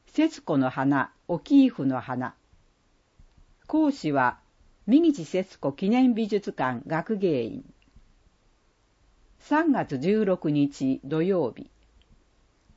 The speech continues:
片岡珠子とその時代。修羅構えを中心に。講師は小金沢聡さん。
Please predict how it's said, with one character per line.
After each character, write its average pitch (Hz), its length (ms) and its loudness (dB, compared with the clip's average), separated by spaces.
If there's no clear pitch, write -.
片 285 320 0
岡 269 200 2
珠 226 280 0
子 127 140 -6
と 139 160 -6
そ 160 160 -4
の 170 160 -2
時 143 160 -6
代。 123 260 -6
修 208 100 -2
羅 277 140 4
構 254 300 2
え 131 100 0
を 123 140 -2
中 143 280 -2
心 123 340 -6
に。 113 140 -12
講 302 260 2
師 147 220 -4
は 127 320 -2
小 202 120 -4
金 277 280 6
沢 135 260 2
聡 202 300 -4
さ - 180 -14
ん。 - 120 -20